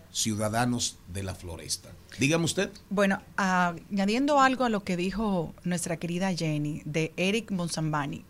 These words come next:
Speaker 2: una de las cosas que él quería hacer, su sueño real, dice, "Todos creen que el éxito es ganar una medalla,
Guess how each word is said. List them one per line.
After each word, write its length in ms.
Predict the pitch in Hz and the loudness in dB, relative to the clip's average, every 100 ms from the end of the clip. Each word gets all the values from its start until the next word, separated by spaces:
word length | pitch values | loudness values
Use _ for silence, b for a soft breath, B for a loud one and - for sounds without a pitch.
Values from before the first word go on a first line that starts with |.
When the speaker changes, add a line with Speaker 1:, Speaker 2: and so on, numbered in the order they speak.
| - | -2
Speaker 2:
una 240 | 196 233 | 2 4
de 80 | 254 | 4
las 200 | 262 - | 4 0
cosas 320 | 226 220 214 | 2 2 2
que 140 | - 202 | 2 2
él 120 | 202 | 0
quería 360 | 220 202 233 | 0 0 2
hacer, 220 | 240 - 160 | 2 2 2
su 140 | 202 | 0
sueño 440 | - 220 254 320 | 0 0 0 0
real, 540 | 277 226 175 151 139 131 | 2 4 4 4 2 0
dice, 380 | 170 151 - 135 B B B B | 2 4 4 2 B B B B
"Todos 360 | 262 277 349 | 10 10 8
creen 300 | - 240 247 | 6 6 6
que 100 | 233 | 6
el 100 | 208 | 6
éxito 480 | 220 254 - 196 180 | 8 8 8 6 2
es 100 | 190 | 2
ganar 300 | 190 190 190 | 4 4 4
una 140 | 202 190 | 4 2
medalla, 580 | 180 156 151 143 131 | 2 4 2 0 -4